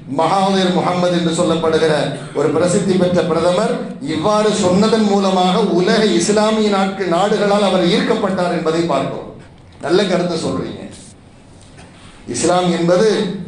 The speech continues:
மௌட்டிகத்தை ஆதரிக்கக்கூடியதல்ல, மக்கள் பயன்பெறுகிற வகையில் எவைகளெல்லாம் சாதகமாக இருக்குமோ அதையெல்லாம் இஸ்லாம் உள்வாங்கிக் கொள்ளக்கூடியது. மார்க்க பிரச்சாரத்துக்காக அச்சு ஊடகங்களை பயன்படுத்தி வந்த நாம,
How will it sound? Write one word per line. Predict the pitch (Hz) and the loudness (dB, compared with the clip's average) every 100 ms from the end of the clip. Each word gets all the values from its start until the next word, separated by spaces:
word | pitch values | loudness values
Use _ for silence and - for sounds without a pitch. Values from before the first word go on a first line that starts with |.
| 139 | -2
மௌட்டிகத்தை | 202 208 240 208 202 202 190 | 0 0 -2 0 -2 0 0
ஆதரிக்கக்கூடியதல்ல, | 175 180 190 190 190 180 170 165 156 143 160 156 120 165 - - - | 2 2 0 0 0 0 0 0 0 0 0 0 0 -6 -10 -16 -8
மக்கள் | 139 175 180 247 233 214 | -4 -2 0 0 0 -2
பயன்பெறுகிற | 185 202 240 240 208 220 220 208 208 202 | 0 0 0 0 0 2 2 2 2 2
வகையில் | 190 202 220 220 180 | 2 2 2 2 2
எவைகளெல்லாம் | 196 208 214 220 226 240 254 | 2 2 2 2 2 2 2
சாதகமாக | 254 226 226 220 214 202 196 | 0 0 0 2 2 2 2
இருக்குமோ | 196 165 165 175 170 143 - - | 0 0 0 2 2 0 -4 -8
அதையெல்லாம் | - 143 143 165 170 | -6 -4 -2 -2 -2
இஸ்லாம் | 139 160 160 | -4 -4 -2
உள்வாங்கிக் | 143 139 147 139 135 127 | -2 -2 0 -2 -2 -2
கொள்ளக்கூடியது. | 120 - 104 101 95 95 90 - - - - | -2 -4 -6 -10 -10 -10 -12 -14 -18 -20 -8
மார்க்க | 117 180 185 185 | -2 -2 -2 -2
பிரச்சாரத்துக்காக | 160 170 185 185 185 180 175 175 | 0 0 2 2 0 0 2 2
அச்சு | 180 165 175 | 0 -2 0
ஊடகங்களை | 202 196 190 185 180 175 175 | 0 2 2 2 2 2 2
பயன்படுத்தி | 165 165 175 175 175 175 | 0 0 2 0 0 0
வந்த | 160 151 | 0 0
நாம, | 151 143 156 | 0 0 0